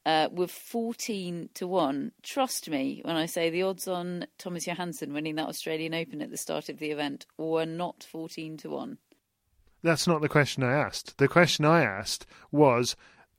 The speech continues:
Speaker 2: which is more likely? Novak Djokovic won't win any more from where we are right now, any more slams this year, or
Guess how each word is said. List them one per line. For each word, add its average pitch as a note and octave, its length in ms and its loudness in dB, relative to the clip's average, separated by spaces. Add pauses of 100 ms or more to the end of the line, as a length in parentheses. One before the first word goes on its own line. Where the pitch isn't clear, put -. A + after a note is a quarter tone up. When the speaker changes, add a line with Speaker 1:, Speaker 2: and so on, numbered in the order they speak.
(220)
Speaker 2:
which F3 400 8
is D#3 160 4
more D#3 260 6
likely? C3 600 0 (380)
Novak D#3+ 380 6
Djokovic C#3 400 0
won't E3 320 6
win D#3 240 4 (140)
any A3 340 6
more D3+ 460 8 (120)
from D3+ 280 -2
where D3 180 6
we C#3+ 100 10
are C3+ 160 6
right B2 280 2
now, G#2+ 340 -4 (400)
any C#3+ 220 2
more E3 240 4
slams C#3 360 0
this B2+ 240 0
year, G#2+ 380 -2 (580)
or B2+ 380 4